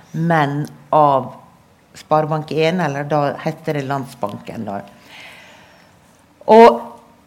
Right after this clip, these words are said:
jeg var med på en del av disse badstuene.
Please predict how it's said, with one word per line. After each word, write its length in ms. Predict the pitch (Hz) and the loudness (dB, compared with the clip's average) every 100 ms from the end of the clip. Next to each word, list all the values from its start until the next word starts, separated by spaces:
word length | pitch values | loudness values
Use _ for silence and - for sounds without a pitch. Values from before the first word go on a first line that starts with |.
| _ _ 262 | _ _ 8
jeg 160 | 269 190 | 10 10
var 160 | 185 | 6
med 480 | 214 240 175 151 - | 8 8 8 4 2
på 80 | 202 | -2
en 100 | 185 | 0
del 240 | 165 180 156 143 | 2 4 4 2
av 240 | 143 - 151 | -4 -8 -12
disse 240 | 147 - 151 | -12 -10 -10
badstuene. 640 | 123 - - 123 - - | -10 -12 -14 -14 -16 -18